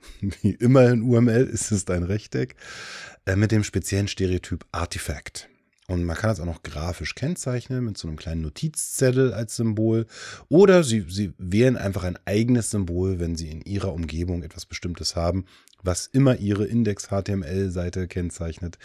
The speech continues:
Dann wählen Sie doch das, dann können Sie schneller aus diesem Diagramm schlau werden. Artefakte können zusammengesetzt sein, das heißt, Sie können die Kompositionsbeziehung benutzen,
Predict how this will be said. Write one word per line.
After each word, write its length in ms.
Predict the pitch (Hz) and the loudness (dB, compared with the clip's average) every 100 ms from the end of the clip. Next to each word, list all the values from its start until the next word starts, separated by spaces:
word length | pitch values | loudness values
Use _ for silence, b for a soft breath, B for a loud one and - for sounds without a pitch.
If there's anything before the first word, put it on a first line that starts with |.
| B B B | B B B
Dann 180 | - 190 | 2 8
wählen 180 | 190 185 | 8 8
Sie 40 | |
doch 140 | 143 110 | 6 2
das, 260 | 92 104 | 0 -2
dann 200 | - 87 | -4 -6
können 180 | - 92 | -4 -4
Sie 80 | 90 | -6
schneller 400 | - 90 85 92 | -6 -4 -2 -2
aus 160 | 85 - | -4 -6
diesem 240 | 82 78 | -8 -8
Diagramm 380 | 80 78 78 80 | -8 -8 -10 -10
schlau 280 | - 71 80 | -8 -6 -6
werden. 320 | 76 85 95 _ _ _ _ _ _ _ _ _ B B B B B B B B - | -6 -10 -16 _ _ _ _ _ _ _ _ _ B B B B B B B B 0
Artefakte 520 | 113 113 135 - 110 | 0 0 -2 -2 -4
können 260 | - 101 92 | 0 0 0
zusammengesetzt 680 | 85 87 131 180 180 - - | -2 0 0 0 -4 -6 -6
sein, 260 | 160 214 | -6 -6
das 140 | 151 107 | -6 -6
heißt, 160 | - | -6
Sie 80 | 95 | -8
können 200 | - 98 | -4 -2
die 60 | 95 | -2
Kompositionsbeziehung 1400 | 95 87 85 82 - 95 117 131 - 113 - 117 117 | -4 -4 -6 -8 -4 0 0 -2 -6 -8 -4 -2 -2
benutzen, 560 | - 95 117 - 180 | -2 -4 -4 -8 -10